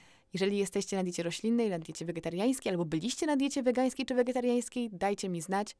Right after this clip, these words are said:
To nie jest miejsce, gdzie oceniamy się nawzajem, tylko dzielimy się swoimi przeżyciami, swoimi wrażeniami. Napiszcie, dlaczego zmieniliście swoje nawyki żywieniowe lub dlaczego nie chcecie ich zmienić. Jestem bardzo, bardzo, bardzo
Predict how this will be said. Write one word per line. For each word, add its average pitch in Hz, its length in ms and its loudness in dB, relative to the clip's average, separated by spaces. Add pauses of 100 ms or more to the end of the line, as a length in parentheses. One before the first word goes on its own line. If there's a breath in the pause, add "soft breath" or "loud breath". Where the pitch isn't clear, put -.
(120)
To - 80 -6
nie 208 160 0
jest 202 160 -4
miejsce, 196 280 -4
gdzie 165 200 -6
oceniamy 175 420 -2
się 202 120 -4
nawzajem, 185 400 -2
tylko 190 220 -4
dzielimy 175 280 -6
się 180 100 -10
swoimi 175 300 -8
przeżyciami, 170 480 -6
swoimi 175 320 -6
wrażeniami. 180 580 -4 (340 loud breath)
Napiszcie, 180 380 -4
dlaczego 220 500 0
zmieniliście 220 480 0
swoje 220 380 0 (500 loud breath)
nawyki 214 380 0
żywieniowe 208 380 0
lub 165 120 -4
dlaczego 160 280 -4
nie 160 140 -4
chcecie 220 320 -4
ich 226 180 -2
zmienić. 226 320 0
Jestem 170 400 -6
bardzo, 226 380 4
bardzo, 185 340 0
bardzo 180 340 0